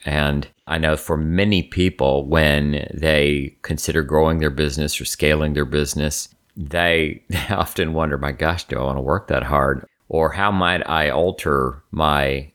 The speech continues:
offer or my role in it or how I work so that I could grow larger or I could scale up, but not have to work so much, not have to busy myself in the way that you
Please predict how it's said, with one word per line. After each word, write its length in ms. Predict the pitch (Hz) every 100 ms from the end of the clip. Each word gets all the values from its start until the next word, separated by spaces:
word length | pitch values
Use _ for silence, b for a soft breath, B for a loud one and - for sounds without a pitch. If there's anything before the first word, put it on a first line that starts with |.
| -
offer 640 | 82 90 - 92 92 - -
or 140 | 73
my 180 | 69 64
role 480 | 65 73 82 90 92
in 160 | 82
it 300 | 90 90 - -
or 720 | 76 76 71 71 69 69 -
how 280 | - 95 92
I 160 | 82
work 540 | 78 78 92 82 - 87
so 260 | - 80
that 120 | 80 78
I 100 | 80
could 600 | - 117 120 113 101 - _ 71
grow 260 | 85 82 76
larger 480 | 82 90 69 71
or 60 | 78
I 60 | 85
could 240 | - 85
scale 380 | - 80 73 69
up, 260 | 67 - - b b b b b -
but 240 | 85 - -
not 160 | 104
have 180 | 110 107
to 100 | 78
work 360 | 67 92 113 -
so 160 | 82
much, 400 | 69 71 65 - -
not 200 | 92 82
have 220 | 95 92
to 280 | - 69 67 _ _
busy 220 | 101 90
myself 480 | 80 78 - 73 -
in 80 | 71
the 80 | 71
way 240 | 71 69
that 140 | 67
you 220 | 62 71